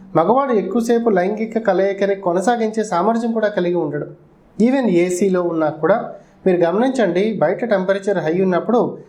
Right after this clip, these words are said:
ఎంత ఏసీలో ఉన్నా సరే బయట ఉన్న వాతావరణ ప్రకృతి ప్రభావం మగవాడి మీద పడకుండా పోదు. చలికాలంలో మగవాడు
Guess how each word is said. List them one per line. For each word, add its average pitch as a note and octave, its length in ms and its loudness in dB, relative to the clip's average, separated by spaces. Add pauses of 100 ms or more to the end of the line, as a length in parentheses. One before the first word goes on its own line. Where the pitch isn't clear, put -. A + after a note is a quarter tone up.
(180)
ఎంత F3+ 320 0
ఏసీలో G3+ 540 2
ఉన్నా G#3+ 200 0
సరే F3 300 -2
బయట E3 280 0
ఉన్న G#3+ 120 2
వాతావరణ F#3 500 0
ప్రకృతి F3+ 540 -2
ప్రభావం G3 480 0
మగవాడి F3 320 0
మీద F3 140 -2
పడకుండా F#3+ 640 0
పోదు. F3 340 -4 (640)
చలికాలంలో G3+ 840 0 (360)
మగవాడు G3 600 2